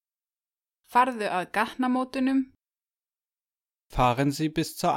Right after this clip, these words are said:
Speaker 2: Ampel.
Speaker 1: Farðu að umferðarljósinu.
Speaker 2: Fahren Sie bis zum Kreisverkehr.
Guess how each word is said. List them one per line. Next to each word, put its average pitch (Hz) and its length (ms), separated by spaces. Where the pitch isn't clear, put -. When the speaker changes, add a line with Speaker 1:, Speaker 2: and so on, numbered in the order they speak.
Speaker 2:
Ampel. 120 300
Speaker 1:
Farðu 226 420
að 165 160
umferðarljósinu. 254 1040
Speaker 2:
Fahren 127 320
Sie 165 140
bis 160 220
zum 185 120
Kreisverkehr. 120 880